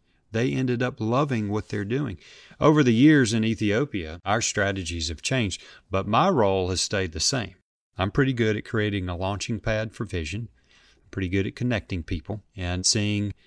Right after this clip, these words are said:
potential areas for impact and for creating high-level deals. But I'm not good at dealing with details, running an ag company with a hundred and fifty employees in a foreign culture.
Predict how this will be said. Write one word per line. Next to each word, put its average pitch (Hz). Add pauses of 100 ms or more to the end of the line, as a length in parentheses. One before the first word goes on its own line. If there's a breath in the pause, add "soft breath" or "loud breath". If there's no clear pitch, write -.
(160 soft breath)
potential 107
areas 98
for -
impact 95
and 95
for 95
creating 98
high-level 101
deals. 87 (180)
But 95
I'm 123
not 156
good 101 (120)
at 92
dealing 107
with 92
details, 92
running 104
an 101
ag 104
company 98
with 95
a 90
hundred 104
and 92
fifty 104
employees 98
in 98
a 82
foreign 95
culture. -